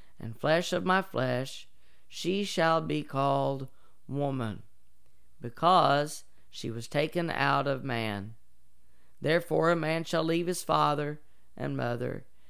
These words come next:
and be joined to his wife, and they shall become one flesh.'" Man came first.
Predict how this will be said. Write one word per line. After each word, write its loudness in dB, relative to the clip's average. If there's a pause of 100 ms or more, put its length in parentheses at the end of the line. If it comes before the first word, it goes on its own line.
(180)
and -2
be -2
joined 2
to 0
his 0
wife, 2 (460)
and -2
they 2
shall 2
become 2 (420)
one 2 (400)
flesh.'" -2 (1200)
Man 4
came 0
first. -2